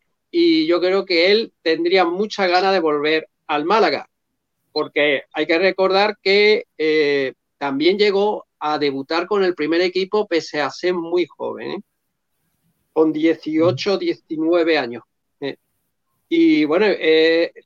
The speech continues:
aporta su experiencia y sobre todo las ganas de volver a su tierra, ¿no? Y yo creo que con, se puede hacer un contrato perfectamente de dos más una,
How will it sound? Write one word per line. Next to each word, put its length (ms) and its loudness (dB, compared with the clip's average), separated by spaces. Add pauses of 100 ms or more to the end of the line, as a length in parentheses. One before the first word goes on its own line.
(200)
aporta 420 -2
su 140 -2
experiencia 1120 0
y 140 -6
sobre 240 -10
todo 480 -2 (520)
las 240 -8
ganas 240 -4
de 120 0
volver 320 0
a 100 0
su 200 -14
tierra, 440 0
¿no? 140 -8 (520)
Y 520 -8 (500)
yo 120 -2
creo 200 2
que 120 0
con, 280 -4 (220)
se 160 -6
puede 120 4
hacer 200 2
un 60 -2
contrato 540 0
perfectamente 800 -4
de 160 2
dos 280 -2
más 320 -4
una, 240 -8